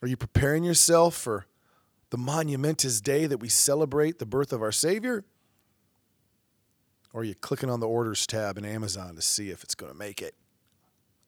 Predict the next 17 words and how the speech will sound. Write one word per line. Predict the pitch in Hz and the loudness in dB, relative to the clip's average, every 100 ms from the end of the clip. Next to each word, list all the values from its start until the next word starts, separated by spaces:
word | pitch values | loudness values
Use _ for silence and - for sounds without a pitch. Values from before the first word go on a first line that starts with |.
| _ _ _ _ _ _ _ _ _ | _ _ _ _ _ _ _ _ _
Now, | 113 | -8
when | 113 | -4
the | 120 | 2
angels | 185 160 139 - | 4 4 4 2
had | 123 110 | -2 2
left | 135 - | 2 2
them | 104 107 | -8 -10
and | 104 | -6
gone | 117 123 135 156 | -2 -2 -2 -8
into | 135 117 | -8 -6
heaven, | 110 143 123 135 - _ _ _ _ - - - - - | 0 0 0 -4 -10 _ _ _ _ -20 -20 -20 -12 -2
the | |
shepherds | 120 - 156 - 120 131 151 - _ _ _ _ | 2 6 6 4 -2 -2 -4 -6 _ _ _ _
said | - 196 | -2 2
to | 143 | 2
one | 117 110 | 2 0
another, | 104 98 92 | -4 -6 -8